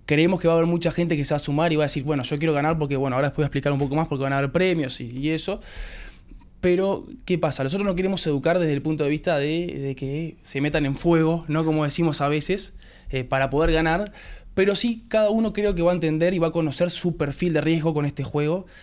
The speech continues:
en el sentido de, ta, capaz que para ganar el premio, y como es dinero ficticio, sí aposté y me la jugué a tales empresas en, en el deseo de querer ganar, pero no, no se adecúa a mi perfil de riesgo real.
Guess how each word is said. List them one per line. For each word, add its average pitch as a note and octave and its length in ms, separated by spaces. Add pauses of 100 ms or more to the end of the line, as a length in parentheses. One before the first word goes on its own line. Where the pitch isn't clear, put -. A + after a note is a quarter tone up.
(120)
en D3 100
el C3+ 80
sentido D3 460
de, D#3+ 240 (880)
ta, C#3 180
capaz D3 260
que F#3+ 140
para C#3+ 240
ganar D#3 220
el E3 80
premio, F3+ 540 (180)
y D3 160
como C#3+ 200
es D#3 40
dinero D#3+ 240
ficticio, F#3 600 (120)
sí F3+ 380 (260)
aposté E3+ 680 (140)
y C3+ 160
me C3 180
la A#2+ 80
jugué C#3+ 260
a C3 300
tales D3 260
empresas D#3 560 (320)
en, C3+ 420
en C#3+ 120
el C#3 100
deseo D3 280
de C#3+ 100
querer D3 200
ganar, D#3+ 380 (640)
pero G#3 320
no, F#3 300
no E3 240
se F3+ 220
adecúa D#3 760
a C3+ 40
mi C#3+ 120
perfil D3 280
de D3+ 100
riesgo D#3+ 280
real. C3+ 480